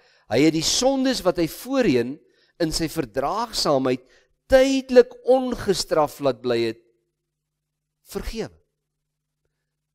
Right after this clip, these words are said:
Sy vryspraak is sy vergifnis. Maar hy het ook getoon wat sy vryspraak in die teenwoordige tyd behels. Hy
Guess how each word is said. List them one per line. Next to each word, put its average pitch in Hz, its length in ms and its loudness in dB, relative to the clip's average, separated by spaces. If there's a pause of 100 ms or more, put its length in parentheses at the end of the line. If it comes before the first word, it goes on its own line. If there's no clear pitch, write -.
Sy 156 240 -4
vryspraak 202 840 -8 (1000)
is - 140 -12
sy 165 80 -10
vergifnis. - 680 -16 (1300)
Maar 175 160 4
hy 214 80 6
het - 160 -20
ook 285 160 2
getoon 220 540 2 (240)
wat 156 160 0
sy 175 140 -4
vryspraak 214 800 -4
in 175 100 -2
die 170 80 -10
teenwoordige 180 840 4
tyd 135 320 -2
behels. 104 480 -6 (420)
Hy 147 160 2